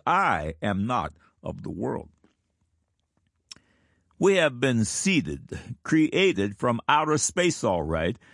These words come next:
as God's word clearly declares, but dread the thought that these academic blasphemers would ever bow the knee.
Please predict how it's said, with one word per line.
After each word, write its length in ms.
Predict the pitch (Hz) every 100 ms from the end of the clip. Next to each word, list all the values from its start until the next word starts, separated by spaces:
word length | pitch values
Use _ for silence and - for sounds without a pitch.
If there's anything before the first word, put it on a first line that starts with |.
| _ _
as 220 | - 139 101
God's 400 | 139 147 151 104
word 320 | 127 139 123
clearly 460 | - 151 147 143
declares, 720 | 127 131 - 147 101 101 120
but 260 | 92 113 -
dread 440 | 82 120 160 156
the 120 | 160 160
thought 360 | 185 147 71 - _ _ _ -
that 180 | 101
these 280 | 113 143 101 -
academic 680 | 139 127 120 127 135 127
blasphemers 920 | 101 120 160 156 - 110 98 90 113
would 180 | 110 120
ever 180 | 123 117
bow 300 | 95 113 101
the 140 | 95
knee. 320 | 101 170 120